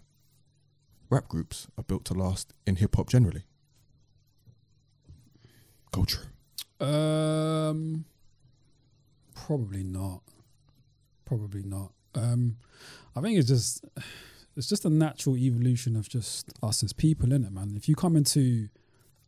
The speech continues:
Speaker 2: um, for instance, hip hop, you come into it, like, with a group. That's at, in the initial stages, like, you probably, you guys have, like, you know, same sort of goals with regards to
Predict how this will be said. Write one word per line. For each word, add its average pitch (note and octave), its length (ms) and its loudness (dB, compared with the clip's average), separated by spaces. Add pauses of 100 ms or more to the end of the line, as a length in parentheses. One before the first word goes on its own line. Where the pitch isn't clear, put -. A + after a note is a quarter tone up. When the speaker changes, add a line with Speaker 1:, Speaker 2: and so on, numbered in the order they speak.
Speaker 2:
um, G2+ 400 -6 (260)
for - 140 0
instance, A#2+ 360 0
hip C3 120 4
hop, B2 120 0
you B2+ 60 -2
come B2+ 180 4
into A#2 300 2
it, G2+ 120 -12 (100)
like, G2+ 100 -4
with G#2+ 160 -6
a A2 40 0
group. A2+ 380 0 (1000)
That's - 320 -2
at, - 100 -8 (800)
in A#2 80 -2
the A2 80 0
initial C3 340 2
stages, A#2 500 0
like, - 340 -12 (160)
you A2 120 -4
probably, A#2 280 0
you A2+ 160 0
guys A#2 240 4
have, G#2+ 180 -2
like, G#2 160 -4
you G#2+ 60 -4
know, G2 200 -4 (380)
same G#2+ 260 0
sort G#2 180 -4
of G2+ 100 -8
goals B2+ 380 6
with G#2 140 -4
regards A2 360 0
to G#2 320 -2